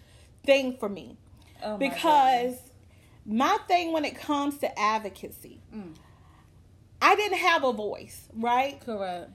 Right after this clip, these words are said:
Speaker 1: So as a, as a kid, you know that you could go to your parents
Speaker 2: You
Speaker 1: and
Speaker 2: can't go
Speaker 1: they're,
Speaker 2: to nobody.
Speaker 1: yeah, they're gonna protect you. They're
Speaker 2: Yes.
Speaker 1: gonna advocate for you.
Speaker 2: Mm-hmm.
Speaker 1: But when you don't get that protection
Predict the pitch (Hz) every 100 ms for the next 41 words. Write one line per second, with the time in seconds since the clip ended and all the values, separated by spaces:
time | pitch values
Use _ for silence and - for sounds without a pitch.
0 | - - - 349 294 269 254 269 - -
1 | - 330 381 294 - 277 339 269 254 415
2 | 415 311 226 - - - - - _ _
3 | - - 196 277 508 440 381 403 294 294
4 | 381 381 240 254 277 277 262 269 269 294
5 | 294 247 170 - - - - 214 220 220
6 | 262 302 302 - - - 392 523 254 415
7 | 571 440 415 - 427 508 214 208 196 370
8 | 415 403 277 - 269 403 403 254 269 196
9 | - 226 170 180 - 226 220 208 220 -
10 | 330 330 330 311 466 508 453 330 254 339
11 | 349 294 - 214 311 339 - - 175 214